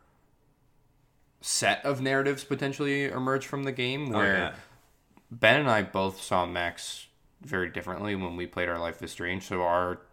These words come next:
Speaker 1: our narratives are actually pretty different from the game. Um, I think to the game's credit.
Speaker 2: Yeah, the,
Speaker 1: Because
Speaker 2: it takes, it takes so much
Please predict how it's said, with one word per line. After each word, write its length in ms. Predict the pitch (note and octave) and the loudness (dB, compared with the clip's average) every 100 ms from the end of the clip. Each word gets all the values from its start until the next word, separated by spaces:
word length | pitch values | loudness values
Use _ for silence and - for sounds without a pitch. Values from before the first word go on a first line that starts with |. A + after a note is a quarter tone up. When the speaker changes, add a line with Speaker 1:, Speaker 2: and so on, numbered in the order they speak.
| _ _ - | _ _ -6
Speaker 1:
our 160 | G2+ F#2 | -4 0
narratives 640 | G2 C3+ G#2+ F#2 F#2 - - | 4 4 4 0 -6 -12 -6
are 120 | F2 | 0
actually 340 | F2+ F#2+ - F2+ | 2 2 0 -6
pretty 220 | F2+ F2 | -6 -6
different 300 | F2 F2 - | -6 -8 -8
from 200 | F#2 F2 | -8 -8
the 80 | F#2 | -6
game. 400 | F#2+ G#2+ F#2 - - - - _ - | -4 -2 -4 -8 -16 -20 -20 _ -6
Um, 420 | G2+ D#2 D#2+ - _ _ _ _ _ _ _ _ _ | -4 -4 -8 -16 _ _ _ _ _ _ _ _ _
I 80 | - | -6
think 240 | A#2 A2 - | 0 0 0
to 100 | G2+ | -2
the 100 | G2 | -2
game's 320 | G2+ F2+ - | -2 -4 -4
credit. 400 | - A#2+ G2 - - - | 2 4 4 -2 -12 -6
Speaker 2:
Yeah, 320 | G2+ G2+ F2 | 2 4 4
the, 220 | D#2+ F#2+ F#2+ | 0 -2 0
Speaker 1:
Because 340 | A2 A2 A2 | 2 4 4
Speaker 2:
it 20 | |
takes, 380 | A2 F#2+ - - | 2 0 -4 -6
it 140 | G#2 F#2+ | -8 -2
takes 320 | A2+ G2 - | -2 -2 -6
so 580 | - - G2 G2 G2 F#2 | -6 -2 2 2 0 -2
much 640 | F2+ F2 D#2 - - | -2 -2 -4 -10 -16